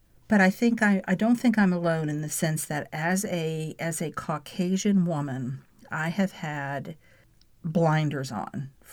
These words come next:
and I can see that now. I can see how I would hear stories in my past, or someone would share something with me, or I would see something on the news,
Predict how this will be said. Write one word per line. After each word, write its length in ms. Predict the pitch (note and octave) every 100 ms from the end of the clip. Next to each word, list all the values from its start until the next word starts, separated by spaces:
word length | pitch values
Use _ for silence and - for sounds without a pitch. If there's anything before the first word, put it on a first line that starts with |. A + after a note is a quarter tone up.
| -
and 160 | - D#3+
I 100 | D3+
can 200 | C#3+ D3
see 340 | - - A3+ G#3
that 320 | A3 E3 E3
now. 640 | C#3+ C3 G#2+ B1+ G1+ - -
I 140 | D#3
can 240 | E3 - E3
see 480 | - - G#3+ G#3+ A3
how 640 | - F3+ E3 E3 D#3+ D#3+ - - - - _
I 160 | F#3 F#3+
would 200 | F3+ F3+
hear 240 | - F3
stories 580 | E3 - F3+ F3+ F3+ F3
in 140 | F3
my 160 | D#3+ D#3
past, 520 | - D#3+ C#3+ B2+ - -
or 300 | E3+ D#3 D#3
someone 420 | - F3+ F#3 F#3
would 140 | E3
share 300 | - F3 E3
something 420 | E3 F3 D#3 F3
with 180 | D#3 D3
me, 320 | D#3+ D3 D3+
or 140 | C#3+ D3+
I 100 | D3+
would 140 | D#3
see 160 | - G3
something 340 | - F3+ F#3
on 100 | D#3
the 60 | D3
news, 540 | D3 D3 D3 D3 C3+